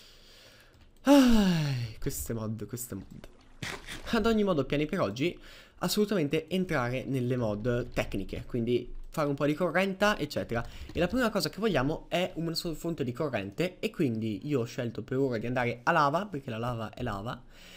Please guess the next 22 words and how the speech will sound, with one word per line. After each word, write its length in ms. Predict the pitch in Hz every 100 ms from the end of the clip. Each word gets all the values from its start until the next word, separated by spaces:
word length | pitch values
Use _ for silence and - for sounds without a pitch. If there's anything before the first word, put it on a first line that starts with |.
| - -
e 260 | 214 226
voglio 240 | 196 190 202
utilizzare 420 | 196 190 185 123
una 160 | 135
Ender 220 | - 147 147
Thermic 360 | 131 127 131
Pump, 360 | - 80 92 -
quindi 260 | 110 104
un 120 | 101 104
diamante, 600 | 113 165 175 165 170 165
Eye 220 | 165 180
of 240 | - 156 -
Ender. 640 | 127 110 110 110 131 170 175 147 - _ - _ - - - - - -
Allora, 240 | - 131 127
direi 240 | 160 359
che 80 | 277
intanto 240 | 170 185
andiamo 240 | 175 156 156
per 140 | 147
la 80 | 139
pompa 360 | - 151 147
normale, 560 | 139 139 120 113 110 185